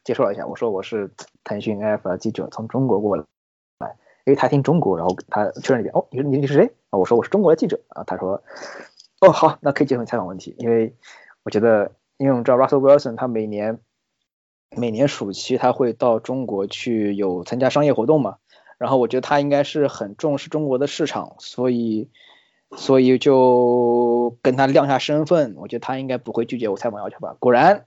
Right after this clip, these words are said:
他就答应，他看到我是中国记者，就答应那个回答我几个问题，然后也没有说很多，我就跟他问了一下他的，他，呃，就比赛之后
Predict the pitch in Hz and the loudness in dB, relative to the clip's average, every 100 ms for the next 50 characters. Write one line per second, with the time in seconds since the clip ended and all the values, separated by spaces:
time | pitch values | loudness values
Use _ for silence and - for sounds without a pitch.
0 | _ - 117 113 113 98 117 113 113 98 | _ -10 -2 -2 0 0 -2 -2 -10 -14
1 | 90 - - 131 151 127 95 147 143 127 | -16 -12 -10 -4 -2 -2 -2 -2 -2 -2
2 | 127 120 95 110 107 110 117 107 92 80 | -4 -6 -6 -8 -4 0 0 -2 -10 -16
3 | _ _ 110 98 85 - 101 82 71 73 | _ _ -14 -12 -12 -10 -8 -8 -10 -10
4 | - 101 101 104 92 98 98 85 - 90 | -8 -4 -4 -4 -8 -8 -8 -10 -10 -10
5 | 87 - - - - 113 113 131 120 117 | -12 -16 -20 -20 -2 0 4 6 6 4
6 | 117 131 123 196 202 165 180 170 120 117 | 2 2 6 8 8 8 4 4 2 -4
7 | 135 135 127 120 - _ 120 113 120 110 | -2 0 0 -2 -10 _ -8 -8 -6 -6
8 | 104 107 - 123 123 117 120 117 117 123 | -4 -6 -6 -2 -2 -2 -4 -2 -2 0
9 | 110 104 101 - 117 113 117 - _ _ | -2 -4 -4 -2 0 0 -2 -8 _ _
10 | _ _ - 147 123 110 101 98 98 98 | _ _ -10 -4 -2 0 -2 -2 -2 -2
11 | 101 - - - - _ _ - _ _ | -6 -10 -20 -20 -20 _ _ -20 _ _
12 | 139 131 120 135 131 151 156 139 131 123 | -2 0 2 4 4 2 4 4 4 4
13 | 123 123 | 2 0